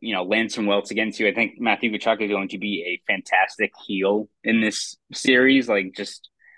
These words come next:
uh, for everything he does. Um, so it's gonna be entertaining. It's just, I, I think you look at the Panthers, their strengths don't necessarily carry them against a team like the Bruins in terms of known,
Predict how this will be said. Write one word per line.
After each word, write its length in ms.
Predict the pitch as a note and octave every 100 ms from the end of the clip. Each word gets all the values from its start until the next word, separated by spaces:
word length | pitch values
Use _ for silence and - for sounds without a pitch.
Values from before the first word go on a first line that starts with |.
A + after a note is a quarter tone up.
| _ F#2+
uh, 140 | F#2+
for 160 | - A#2+
everything 340 | A#2+ A2+ G#2+
he 120 | G#2+
does. 560 | G2+ G#2 G#2 G#2 - - -
Um, 500 | F2+ F2 E2+ E2 E2+ _ _ _ _ _ -
so 120 | C3
it's 140 | A#2+
gonna 120 | F#3+ D#3+
be 80 |
entertaining. 560 | D#3 - A2+ A#2+ G#2 F2+
It's 160 | F#2+ -
just, 200 | G#2+ G#2
I, 280 | G#2+ G2
I 60 | G#2 -
think 180 | A2 -
you 140 | G#2
look 300 | G#2 G#2 -
at 180 | G2+ G2+ - _ _ _ _ _ _ -
the 80 | A2
Panthers, 640 | B2+ A2+ A#2+ A#2 - - - _ _
their 120 | A#2
strengths 640 | - - D3 F3+ - - _ _ _ _ _ -
don't 280 | B2 C#3 C3+
necessarily 1000 | C3+ - - - B2+ A#2+ A#2+ A2+ A2 -
carry 360 | - A#2+ A#2 A2
them 260 | G#2 G2+ G2+
against 360 | G#2 G#2 G2+
a 40 | -
team 120 | G#2+
like 80 | G2+
the 60 |
Bruins 360 | F#2+ G#2 G2+ F#2+
in 80 | F#2
terms 320 | G#2 G2 F#2+
of 140 | F#2
known, 440 | G2+ F#2+ F#2+ G2